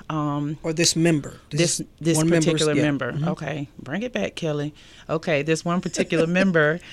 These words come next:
Speaker 1: uh, has this idea and trying to use the tools that are in this member's tools box to fix what's going on. I get that. Questions that I have, what does the application of this,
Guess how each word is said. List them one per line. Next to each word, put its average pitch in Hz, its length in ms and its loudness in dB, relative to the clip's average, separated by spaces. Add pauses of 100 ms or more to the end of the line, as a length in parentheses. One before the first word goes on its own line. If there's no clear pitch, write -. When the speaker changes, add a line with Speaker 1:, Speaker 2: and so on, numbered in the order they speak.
(160)
Speaker 1:
uh, 151 440 0
has 170 280 0
this 165 180 -2
idea 185 840 2
and 175 400 -4 (400)
trying 226 300 0
to 208 100 -4
use 196 300 -4
the 165 100 -4
tools 190 360 -4
that 156 100 -2
are 147 140 -2
in 165 340 0 (380)
this 156 340 -2
member's 156 320 -2
tools 160 320 -4
box 147 420 -6
to 160 140 -6
fix - 280 -10
what's 156 180 -8
going 151 260 -6
on. 76 340 -6 (220)
I 175 80 -4
get 170 220 -2
that. 76 260 -2 (440)
Questions 196 440 4
that 165 140 4
I 160 180 2
have, 156 640 0 (220)
what 208 180 2
does 226 120 0
the - 100 -4
application 165 600 -4
of 139 120 -6
this, - 360 -2